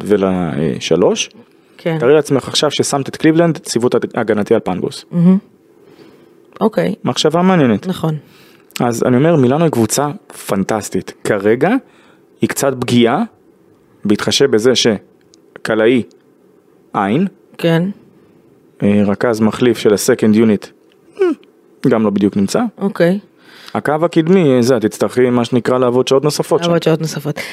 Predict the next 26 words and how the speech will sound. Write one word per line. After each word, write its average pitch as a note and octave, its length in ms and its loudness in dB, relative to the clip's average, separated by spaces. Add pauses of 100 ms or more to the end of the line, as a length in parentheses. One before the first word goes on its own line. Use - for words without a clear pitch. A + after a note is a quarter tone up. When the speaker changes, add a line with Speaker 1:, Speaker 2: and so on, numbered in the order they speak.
(200)
Speaker 2:
אה, F#3+ 40 4 (1160)
מצבו F3+ 440 2
של G3+ 200 0
וייד G3 260 2
בולדווין. D#3 380 2 (600)
אה, D3+ 60 0 (600)
קטש D#3+ 320 -4
מדבר E3 420 2
בסוף B2 140 2
Speaker 1:
מעודד, B2+ 280 4
Speaker 2:
המשחק. D#3 160 2 (100)
Speaker 1:
מחוייך C3 380 2
בחדר, B2 460 2
אה, G#2+ 440 4
בחדר, G#2+ 340 0
באתי G#2+ 220 0
להגיד G#2+ 200 2
בחדר G#2+ 280 0
כושר, G#2 300 0
בחדר A2 320 0
הלבשה. A2 480 0
Speaker 2:
גם G3+ 160 0
ראו B3 160 2
אותו A3+ 220 2
קצת, - 340 -8
אה, - 160 -4